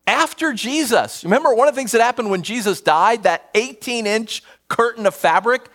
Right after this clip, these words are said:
that separated God's throne room from everywhere else that nobody could go in? It just rips open. All of a sudden, God's presence is open to people.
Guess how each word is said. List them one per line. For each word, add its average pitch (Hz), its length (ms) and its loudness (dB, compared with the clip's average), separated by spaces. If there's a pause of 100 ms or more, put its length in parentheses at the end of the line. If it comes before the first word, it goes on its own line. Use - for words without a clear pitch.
(140)
that 185 180 0
separated 233 560 0
God's 175 300 2
throne 208 360 2
room 254 240 -2
from 202 140 -6
everywhere 196 260 2
else 220 180 2
that 170 100 -8
nobody 247 240 0
could 160 260 -8
go 190 280 2
in? 294 300 0 (2750)
It 151 80 -4
just 233 220 -4
rips 190 580 -4 (120)
open. 277 460 0 (640)
All 311 300 4
of 269 60 -4
a 262 60 0
sudden, 294 520 0
God's 214 380 0
presence 262 580 -2
is 196 140 -6 (200)
open 220 640 0 (400)
to 220 120 0
people. 131 520 -4